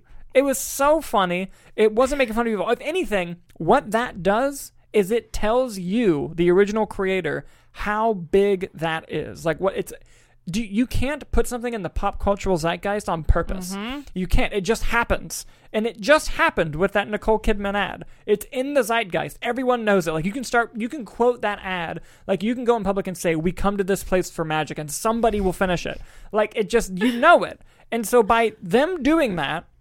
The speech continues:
Speaker 1: is an acknowledgement of, like, what you've achieved.
Speaker 2: Mm-hmm.
Speaker 1: And instead of being, like, tongue-in-cheek and, like, responding on Twitter or something,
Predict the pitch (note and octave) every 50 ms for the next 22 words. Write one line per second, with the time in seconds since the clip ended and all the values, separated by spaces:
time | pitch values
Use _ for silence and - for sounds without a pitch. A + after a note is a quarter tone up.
0 | - - C4+ C4+ A3 C4 D4 C#4 B3+ A#3 B3 G#3 B3 C4+ C#4+ D4 D4+ D4 A#3 F#3+
1 | G3 F#3 F3+ F3+ - G#3 F#3 G3 G#3 G3+ E3+ G3 F#3+ A#3 C4+ A3+ - A#3+ A#3 B3
2 | B3+ G#3+ A#3 A3+ - - B3 A#3 F#3+ - G#3+ A#3 A#3+ C4 D4 E4+ D#4+ - - -
3 | - - B3 A#3+ B3 A#3 - - C#4+ C#4+ C#4+ C#4+ B3+ G3+ G#3 C4 B3+ B3 B3 B3
4 | A#3+ A#3 A3 - - _ _ _ _ _ _ - A3 A3+ A3+ A#3 A3+ G3 - -
5 | A3+ A3 A3 A3+ G#3 A3 G3+ F#3+ F#3 F3+ F#3 F3 - - - G3+ F#3+ G3+ G#3 G3+
6 | G3+ G3+ G3+ F#3+ E3+ E3+ G#3 A3 A3 A3 F#3+ - A3 G#3+ G#3 B3 B3 B3+ B3+